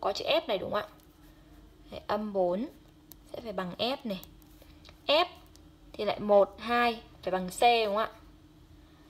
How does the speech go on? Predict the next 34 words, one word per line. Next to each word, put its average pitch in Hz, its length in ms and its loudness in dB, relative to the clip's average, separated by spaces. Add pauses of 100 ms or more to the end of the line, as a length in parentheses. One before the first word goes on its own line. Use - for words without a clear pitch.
(500)
C - 40 0
thì 269 400 4
chúng 202 140 -4
ta 240 100 2
lại - 160 -2
cách 294 200 -2
tiếp, 302 180 4 (240)
một, 190 380 2
hai 220 420 -2
thì 180 100 -10
phải 180 160 -6
bằng, 180 220 -4 (200)
bằng 196 140 -8
A. 214 340 -4 (1800)
Đấy, 226 80 -12
như 220 120 -6
vậy 226 120 4
là - 100 -2
chúng 190 160 -10
ta 220 200 2
có 185 280 0 (600)
A, 240 280 4
C - 140 -6
và 240 400 2
F 262 200 2 (100)
sẽ - 120 -2
bằng 220 180 -4
âm 208 220 -6
bốn. 190 300 0 (2000)
Âm 208 240 -8
bốn 185 300 -2
này, 226 160 -6 (1160)
âm 208 280 -12
bốn, 190 320 -6